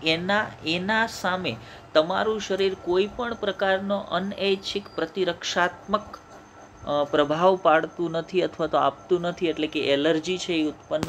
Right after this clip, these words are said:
કરતું નથી. જ્યારે અમાનવીય સ્ત્રોતમાંથી અલગ કરવામાં આવેલ ઉપર્યુક્ત અનૈચ્છિક પ્રતિરક્ષાત્મક પ્રભાવ પાડે છે.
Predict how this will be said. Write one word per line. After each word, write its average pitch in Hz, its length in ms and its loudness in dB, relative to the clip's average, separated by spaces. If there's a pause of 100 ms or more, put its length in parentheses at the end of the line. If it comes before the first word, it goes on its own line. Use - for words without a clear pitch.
કરતું 147 540 -4 (360)
નથી. 156 280 -6 (420)
જ્યારે 170 380 4 (1300)
અમાનવીય 226 880 2
સ્ત્રોતમાંથી 190 1000 0
અલગ 208 420 4
કરવામાં 180 800 0
આવેલ 160 460 4
ઉપર્યુક્ત 233 800 -2 (960)
અનૈચ્છિક 208 800 2 (140)
પ્રતિરક્ષાત્મક 185 1080 2 (140)
પ્રભાવ 147 500 4
પાડે 117 320 -2
છે. - 160 -12